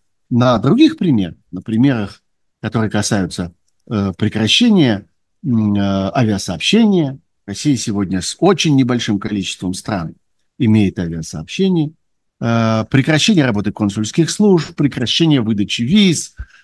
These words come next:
э, с-, огромные сложности при пересечении границ. Вон Финляндия взяла и закрыла, казалось. Со-, ну, это в-, экстраординарная совершенно ситуация. Две соседние страны,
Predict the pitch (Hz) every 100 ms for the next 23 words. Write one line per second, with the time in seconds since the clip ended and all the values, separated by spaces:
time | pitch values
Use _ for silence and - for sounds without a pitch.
0 | _ 147 143 139 135 135 135 127 113 -
1 | 127 123 135 147 131 120 131 110 98 120
2 | - 113 113 104 107 - 110 101 101 113
3 | 180 123 120 123 120 110 87 78 80 156
4 | 180 240 92 - - 110 107 92 85 104
5 | 127 123 90 78 _ _ _ _ - 120
6 | 113 151 123 - 120 120 98 107 - _
7 | _ - 123 156 156 233 294 185 117 98
8 | 101 - 92 - 95 - 69 131 170 196
9 | 190 214 214 208 - 233 202 90